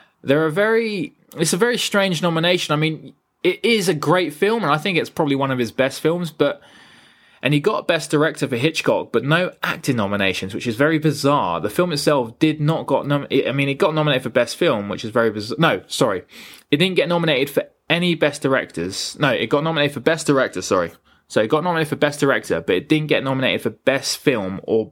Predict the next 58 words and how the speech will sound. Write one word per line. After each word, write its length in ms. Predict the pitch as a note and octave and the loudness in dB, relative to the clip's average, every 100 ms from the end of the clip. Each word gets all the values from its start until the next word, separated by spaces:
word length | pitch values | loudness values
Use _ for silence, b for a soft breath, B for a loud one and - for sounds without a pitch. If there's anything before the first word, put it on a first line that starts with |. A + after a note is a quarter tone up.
| _ | _
Best 320 | A#2+ A#2 - - | -2 -2 -8 -4
Acting 400 | B2+ - - G2+ | -4 -2 -4 -4
in 140 | G2 - | -4 -4
any 180 | B2 B2 | -4 -4
categories 480 | - A#2+ - G#2+ G2+ | -2 -4 -4 -4 -2
in 80 | G#2 | -2
the 80 | |
acting, 300 | A2+ F#2+ E2+ E2+ B B | -2 -2 -6 -8 B B
which 140 | B2+ B2+ | -2 0
is 220 | B2+ - | 0 -2
really 720 | A#2 C3+ F#3 G#3 G3 F3+ - _ C#3 | 0 2 2 0 -2 -2 -4 _ -2
unlikely. 720 | D#3 C#3+ D3+ C3+ - C#2+ - | 0 0 0 -2 -4 -6 -6
So 320 | - B2+ A#2 - _ | -2 0 -2 -8 _
Hitchcock 400 | - G3 - - | -2 0 0 -2
got 200 | A2 E2+ | 0 0
a 40 | F2+ | 0
nomination, 560 | F#2+ F#2 F2 - F#2 | -2 0 -2 -2 -4
but 100 | G2 | -2
nothing 380 | A#2 D3+ D3 B2+ | 0 0 0 0
else 180 | A2+ G#2+ | 0 0
did. 260 | B2 E2+ - B B | 0 -2 -4 B B
I 40 | - | 0
mean, 360 | C3+ C3+ C#3 - _ _ _ _ | 2 2 -2 -8 _ _ _ _
one 260 | - D3 F#3 | -2 0 2
thing 140 | F#3 | 2
that 100 | D3+ | 2
I 120 | A#2 B2 | 4 2
was 140 | A#2+ | 0
hoping 360 | - F3+ - G#2 | 0 0 0 -2
it 80 | |
would 160 | D2+ F#2+ | -2 2
get 260 | G2+ E2+ A2 | 2 2 0
nominated 380 | G#2 G#2 C#2+ | 0 0 -2
for 160 | - F#2+ | 0 0
when 140 | F#2+ | 0
I 40 | G2 | 0
looked 200 | G2 - | 0 2
it 80 | A2+ | 2
up 160 | A#2+ | 0
was 100 | G#2 | -2
set 240 | - G#3+ - | -2 -2 0
design, 460 | A#2+ F#2+ D2+ B1+ - B B B | 0 0 -2 -4 -10 B B B
from 240 | - B2+ A#2 | -4 -2 2
what 100 | F#2 | 0
I've 80 | |
just 180 | G#2+ A2 | 0 -2
explained, 400 | A2+ - D3+ G#2+ | -2 -2 0 0
but 60 | G2 | 0
it 60 | |
didn't 160 | C#3 C#3 | 0 0
get 120 | - | -2
a 20 | |
single 280 | - D#3+ D3+ | 0 0 0
nomination 480 | C#3+ C3 B2+ B2 A#2 | 0 0 0 -2 -4
from 160 | A2 A2+ | -2 -2
that 140 | G2+ | -2
as 120 | F#2+ | -2
well. 320 | G#2+ G2+ E2+ | 0 0 -2